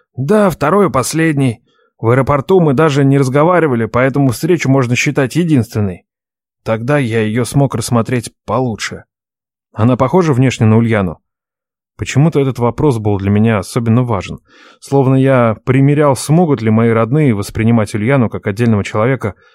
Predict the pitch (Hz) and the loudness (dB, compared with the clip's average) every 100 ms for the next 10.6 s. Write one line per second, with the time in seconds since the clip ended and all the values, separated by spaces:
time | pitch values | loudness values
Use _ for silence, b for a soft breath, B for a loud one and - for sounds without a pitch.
0 | b b - 101 - 110 123 123 104 113 | b b -6 -4 -2 0 2 2 2 -2
1 | 101 107 117 104 - 101 - 110 104 110 | -2 -2 -4 -6 -6 -8 -4 -4 -2 -4
2 | 98 117 113 87 - - _ _ _ _ | -2 0 0 -2 -10 -20 _ _ _ _
3 | _ _ 117 170 196 185 160 175 175 196 | _ _ -4 0 0 0 0 2 0 2
4 | 190 180 180 190 190 208 147 120 143 139 | 0 0 0 0 0 0 -2 -2 -2 0
5 | 190 170 131 135 - 175 143 127 101 - | 0 2 2 0 0 0 2 -2 -4 -6
6 | 120 131 160 151 123 147 147 151 175 180 | -2 2 2 2 0 0 2 2 2 2
7 | - 120 101 120 120 139 135 117 127 123 | 0 -2 -2 -6 -2 2 2 2 2 0
8 | 104 127 123 120 160 135 135 98 - - | -2 -2 -2 0 -2 -2 -4 -6 -14 -10
9 | 113 107 - 160 151 131 110 135 123 120 | -6 -4 0 2 2 2 2 0 2 0
10 | 104 110 117 147 127 | -2 -6 -2 0 0